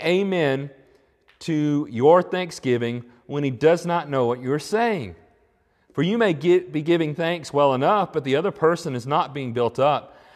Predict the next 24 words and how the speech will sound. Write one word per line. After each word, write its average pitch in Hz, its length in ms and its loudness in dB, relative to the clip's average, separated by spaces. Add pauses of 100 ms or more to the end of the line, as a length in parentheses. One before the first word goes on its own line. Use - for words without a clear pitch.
(200)
I 180 340 6
thank 180 340 -2
God 139 420 6
that 127 120 2
I 123 100 4
speak 151 380 -6
in 113 140 -6
tongues 127 440 -2
more 113 200 -4
than 107 120 -6
you 104 180 -2
all. 92 440 0 (340)
Nevertheless, 131 840 0 (140)
in 160 240 -2
church, - 640 0 (580)
I 143 140 4
would 160 100 4
rather 135 280 0
speak - 340 -10
five 139 420 2
words 107 560 -4 (760)
with 107 220 -4
my 104 200 -2
mind 101 580 -2